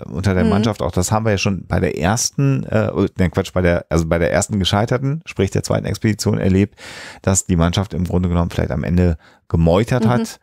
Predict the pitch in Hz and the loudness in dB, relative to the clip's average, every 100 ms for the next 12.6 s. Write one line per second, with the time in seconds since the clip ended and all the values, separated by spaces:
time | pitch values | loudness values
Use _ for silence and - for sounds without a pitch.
0 | _ - 95 92 107 98 98 92 - 87 | _ -4 -2 0 0 2 2 2 2 0
1 | 113 - 117 98 104 107 95 104 - - | 0 -2 0 2 2 2 0 -2 -6 -8
2 | 190 - - - - 190 240 - - - | -8 -8 -10 -12 -6 -2 -2 -4 -16 -20
3 | - - 98 - - 82 90 - 101 92 | -14 -2 -2 0 -2 -2 -4 -4 -2 0
4 | 95 123 131 - 90 101 107 107 104 98 | 0 0 0 -2 -2 -2 0 0 0 0
5 | 58 - 107 107 82 78 98 104 - - | -2 0 0 0 0 0 0 -2 -2 0
6 | 95 95 95 92 - - - 95 107 101 | 0 2 2 2 -2 -6 -4 -4 -2 0
7 | 95 95 92 82 87 - 87 87 - 87 | 2 2 2 0 -2 -2 0 -2 -2 -2
8 | - 92 - 104 127 110 98 98 98 - | -2 -2 0 0 -2 0 2 0 0 -2
9 | 90 65 82 82 101 120 107 92 - 90 | -2 -2 2 2 2 2 0 0 0 -2
10 | 98 - 117 104 104 104 101 90 85 90 | -2 -2 0 0 0 -2 -2 -2 0 0
11 | 90 90 87 90 92 101 92 92 - 87 | -2 -4 -2 -2 -2 0 0 -2 -2 -4
12 | - 87 107 120 104 101 | 0 0 2 2 2 2